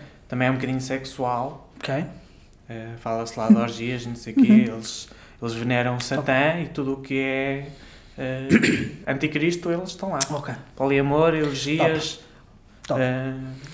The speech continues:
Speaker 2: Isto é o Tiago a
Speaker 1: homossexuais.
Speaker 2: tentar, isto é o Tiago, o Tiago a tentar me convencer para eu ver.
Speaker 1: Sim.
Speaker 2: <laughs> Então, eu trouxe outra que não está também na Netflix, está na H B O,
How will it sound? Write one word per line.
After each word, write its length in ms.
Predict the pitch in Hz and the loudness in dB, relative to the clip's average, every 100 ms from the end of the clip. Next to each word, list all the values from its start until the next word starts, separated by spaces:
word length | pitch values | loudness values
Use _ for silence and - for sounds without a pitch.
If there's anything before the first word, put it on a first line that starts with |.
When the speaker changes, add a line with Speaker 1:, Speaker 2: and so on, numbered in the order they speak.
| - 143 | -2 0
Speaker 2:
Isto 140 | 139 185 | 10 10
é 40 | |
o 40 | 185 | 12
Tiago 240 | 190 175 | 12 12
a 20 | |
Speaker 1:
homossexuais. 0 | |
Speaker 2:
tentar, 240 | 175 175 175 | 12 12 10
isto 140 | 175 165 | 8 6
é 20 | |
o 20 | |
Tiago, 360 | 160 156 156 143 | 6 8 6 6
o 40 | |
Tiago 200 | - 143 | 2 2
a 20 | 139 | 0
tentar 200 | 139 139 | -2 -2
me 80 | 127 | -2
convencer 320 | 139 131 135 | -2 -2 0
para 100 | 135 | 0
eu 60 | |
ver. 180 | 120 - - - | -2 -4 -12 -12
Speaker 1:
Sim. 220 | - 110 - - - - - - - | -8 -8 -8 -16 -14 -14 -14 4 10
Speaker 2:
<laughs> 720 | 220 - - - - 269 - - - - - - - - - - - | 12 12 12 12 12 10 2 -10 -18 -20 -14 -10 -10 -10 -10 4 10
Então, 320 | 226 220 - | 12 10 10
eu 100 | 220 | 10
trouxe 500 | 214 220 214 - - - - - - - | 12 12 10 6 -6 -12 -20 -20 -20 6
outra 720 | 220 208 202 170 151 139 - | 10 10 10 10 10 8 2
que 100 | - | 6
não 280 | 202 202 233 | 8 10 10
está 260 | 220 - 175 | 8 8 8
também 680 | 175 170 165 160 151 143 156 - | 8 8 10 10 8 2 -2 -6
na 180 | - 151 | 0 2
Netflix, 400 | 147 143 156 - | 2 2 -2 0
está 140 | 147 | 2
na 100 | 139 | 6
H 260 | 175 196 - | 8 8 4
B 140 | 165 147 | 4 6
O, 220 | 139 | 4